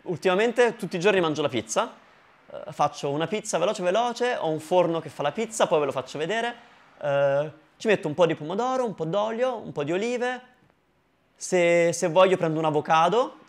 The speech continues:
e ci metto dell'avocado, poi, che ne so, carciofi,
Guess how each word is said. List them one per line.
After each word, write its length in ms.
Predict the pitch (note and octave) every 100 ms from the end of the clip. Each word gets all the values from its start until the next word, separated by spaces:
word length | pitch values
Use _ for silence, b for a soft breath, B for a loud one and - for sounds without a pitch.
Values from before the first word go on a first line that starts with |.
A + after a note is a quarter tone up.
| -
e 80 |
ci 140 | C#3+ D3
metto 440 | D3 - D3 C#3
dell'avocado, 960 | C#3 C3+ A#2+ C3+ G#3+ A#3 A#3 A#3 A3+ A3
poi, 240 | F3 C#3+ C3
che 100 | D3+
ne 60 |
so, 140 | - A2+
carciofi, 920 | A2+ A2 - G#3 G3+ - G3+ G3+ G3+